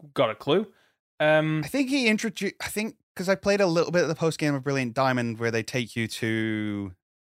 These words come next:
Speaker 2: like, the battle resort
Speaker 1: Oh,
Speaker 2: area.
Speaker 1: yeah.
Speaker 2: And he's there, but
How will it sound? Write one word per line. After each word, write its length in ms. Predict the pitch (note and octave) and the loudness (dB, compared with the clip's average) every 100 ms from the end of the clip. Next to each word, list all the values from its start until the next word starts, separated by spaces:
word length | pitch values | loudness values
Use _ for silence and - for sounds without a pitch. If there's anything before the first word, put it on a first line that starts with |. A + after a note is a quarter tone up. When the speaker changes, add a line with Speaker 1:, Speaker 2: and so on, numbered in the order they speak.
| - | -4
Speaker 2:
like, 180 | G#2+ - | -4 -2
the 80 | G#2+ | 2
battle 480 | A2+ A2 G#2+ G#2 | 4 4 2 -2
resort 500 | F#2 G2+ G#2+ G#2 G2+ | -2 -4 -2 0 0
Speaker 1:
Oh, 240 | C#3+ D3 D3 | 0 0 2
Speaker 2:
area. 340 | - C3+ C3 | 2 2 2
Speaker 1:
yeah. 200 | C3 B2+ - _ _ _ _ _ _ _ - | 0 0 -4 _ _ _ _ _ _ _ -4
Speaker 2:
And 120 | A#2+ | 0
he's 220 | C3 A#2 | 0 -2
there, 500 | F#2 G2 G2 B2 F3+ | -4 0 2 4 4
but 360 | E3+ B2+ A#2 | 2 2 2